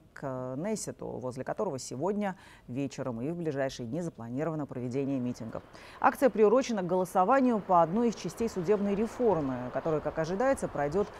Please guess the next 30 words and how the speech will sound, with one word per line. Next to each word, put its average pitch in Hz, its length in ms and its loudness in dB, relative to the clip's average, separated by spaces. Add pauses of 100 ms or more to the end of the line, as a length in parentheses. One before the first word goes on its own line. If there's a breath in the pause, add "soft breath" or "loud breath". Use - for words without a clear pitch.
(180 loud breath)
в - 120 -18
парламенте 196 640 4
сегодня. 156 580 -2 (380 loud breath)
Массовые 185 300 2
протесты 220 460 2
возобновились 170 680 2
в 160 100 -4
разных 202 360 4
районах 190 480 2
Израиля 170 640 2 (100)
во 139 140 -2
вторник. 131 500 -4 (140)
Демонстранты 135 480 -4
выражают 131 460 -2
несогласие 156 720 0
с - 40 -18
политикой 135 440 -6
правительства 147 560 -6
страны 135 340 -6
во 117 80 -8
главе 127 280 -6
с 123 60 -8
Беньямином 135 600 -4
Нетаньяху 180 640 -2 (320 loud breath)
и 247 120 -2
с 247 100 -6
предложенным 208 880 2
им 175 280 -4
планом 160 420 -2
преобразований, 151 920 -2